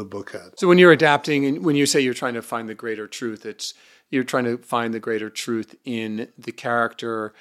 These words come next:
Speaker 2: first and then the story arcs and the narrative once you have
Speaker 1: After.
Speaker 2: Right, after.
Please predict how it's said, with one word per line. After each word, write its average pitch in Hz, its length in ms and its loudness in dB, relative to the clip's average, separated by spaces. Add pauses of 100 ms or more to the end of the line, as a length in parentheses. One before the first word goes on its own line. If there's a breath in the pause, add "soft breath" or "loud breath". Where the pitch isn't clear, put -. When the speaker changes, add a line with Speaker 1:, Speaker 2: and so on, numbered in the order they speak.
(240 loud breath)
Speaker 2:
first 120 760 0
and 113 300 -8
then 113 440 -4
the 110 200 -4
story 110 580 -4
arcs 101 500 -8
and 101 120 -8
the 101 60 -8
narrative 101 720 -4 (480 soft breath)
once 117 420 0
you 110 100 -4
have 104 480 -2 (320)
Speaker 1:
After. 113 400 -10 (120)
Speaker 2:
Right, 104 320 -2
after. 92 400 -8